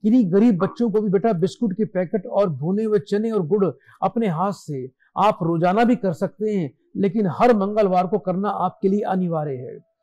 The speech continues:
दो बेटा तांबे के सिक्के ले लेना सुराख वाले, दोनों को बेटा अच्छी तरह पॉलिश कर देना, उसको अच्छी तरह रेत से साफ कर देना, चमका देना।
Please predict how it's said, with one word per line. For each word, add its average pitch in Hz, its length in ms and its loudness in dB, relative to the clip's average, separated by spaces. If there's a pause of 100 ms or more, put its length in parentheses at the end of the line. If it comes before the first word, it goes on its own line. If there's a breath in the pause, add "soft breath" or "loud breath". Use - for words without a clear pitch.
(260)
दो 240 400 6
बेटा 226 320 2
तांबे 202 480 2
के 214 140 0
सिक्के 214 380 0
ले 165 120 0
लेना 185 200 -2
सुराख 180 460 0
वाले, - 480 -12 (340)
दोनों 202 380 6
को 226 100 4
बेटा 220 180 4
अच्छी 208 340 0
तरह 226 180 0
पॉलिश 208 340 0
कर 190 180 -2
देना, 202 200 -2
उसको 220 240 -4
अच्छी 214 200 -4
तरह 214 200 4
रेत 196 200 4
से 208 200 0
साफ 202 360 0
कर 170 80 -2
देना, 180 240 -4
चमका 196 420 0
देना। 147 400 -12